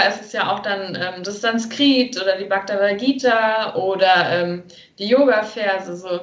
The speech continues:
die Dinge, mit was bilde ich mich weiter?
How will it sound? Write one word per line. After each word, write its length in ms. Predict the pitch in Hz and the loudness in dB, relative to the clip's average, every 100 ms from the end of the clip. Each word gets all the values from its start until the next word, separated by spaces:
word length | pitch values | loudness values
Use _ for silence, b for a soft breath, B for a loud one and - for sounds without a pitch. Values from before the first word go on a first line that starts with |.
| b b b | b b b
die 140 | 240 247 | -4 -2
Dinge, 280 | 220 208 196 | -2 -2 -2
mit 180 | 196 | -2
was 400 | 196 208 - - _ _ - | -2 -2 -6 -18 _ _ -2
bilde 260 | 226 240 | 2 4
ich 140 | 247 233 | 2 -2
mich 180 | 208 196 | -8 0
weiter? 720 | 185 233 269 302 302 339 | 2 2 0 -2 -2 -4